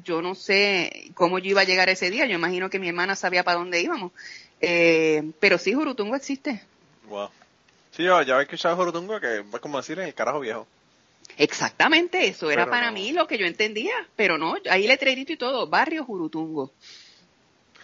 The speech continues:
Speaker 2: Me imagino que por eso mismo le pusieron Jurutungo, porque era en el carajo viejo.
Speaker 1: No creo ni que sea tan lejos, lo que sí es que no es un sitio tan accesible.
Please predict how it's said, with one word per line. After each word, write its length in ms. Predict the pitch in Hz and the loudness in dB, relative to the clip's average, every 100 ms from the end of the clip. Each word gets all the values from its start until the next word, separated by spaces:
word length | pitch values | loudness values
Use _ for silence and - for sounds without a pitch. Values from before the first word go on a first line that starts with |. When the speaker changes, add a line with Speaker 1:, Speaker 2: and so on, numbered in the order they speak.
| - _ | -20 _
Speaker 2:
Me 100 | 110 | -12
imagino 220 | 110 110 151 | -10 -6 -6
que 80 | 196 | 0
por 100 | 147 | 0
eso 80 | |
mismo 180 | 151 151 | 0 -2
le 100 | 160 | -4
pusieron 280 | 156 151 151 | -2 -2 0
Jurutungo, 420 | 156 127 143 175 | -2 -4 -8 -10
porque 220 | 110 104 | -12 -6
era 120 | 107 113 | -6 -6
en 60 | |
el 60 | 127 | -2
carajo 280 | 117 127 110 | -2 0 -4
viejo. 260 | 131 127 _ _ _ _ _ _ _ - - - - - - - _ - - - - - - - | -6 -10 _ _ _ _ _ _ _ -20 -14 -12 -10 -12 -18 -20 _ -8 -2 0 0 -2 -6 -6
Speaker 1:
No 280 | 185 180 180 175 | 0 2 0 0
creo 260 | 226 277 | 6 8
ni 140 | 277 262 | 8 4
que 180 | - 165 | 2 -2
sea 380 | - 175 185 | 0 2 2
tan 420 | 185 175 233 180 151 | 4 2 4 4 6
lejos, 480 | 156 185 147 139 | 4 4 0 0
lo 120 | 175 151 | 0 2
que 120 | 151 | 0
sí 300 | - - 185 | 0 2 2
es 100 | 226 | 4
que 160 | 262 202 | 2 2
no 260 | 175 185 | 4 4
es 80 | 202 | 2
un 260 | 226 240 254 | 2 0 0
sitio 340 | 240 240 226 | 0 2 4
tan 260 | 226 170 147 | 6 4 4
accesible. 1040 | 143 - 135 - - 156 180 160 120 123 | 0 -6 -12 -12 -4 0 2 2 2 -2